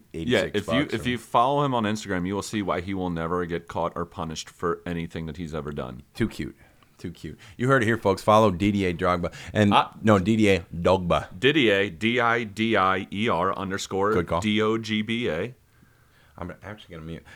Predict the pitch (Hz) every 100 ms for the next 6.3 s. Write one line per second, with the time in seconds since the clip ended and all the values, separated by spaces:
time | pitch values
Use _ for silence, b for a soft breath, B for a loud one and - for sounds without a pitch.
0 | B 147 110 87 87 92 - 107 - 85
1 | 98 104 80 - 78 - 80 80 95 85
2 | - 85 87 85 85 90 - 90 90 87
3 | 92 117 85 - 87 87 87 87 85 104
4 | 139 143 175 190 85 92 127 - 95 92
5 | 98 - - - - - 104 117 107 90
6 | - 120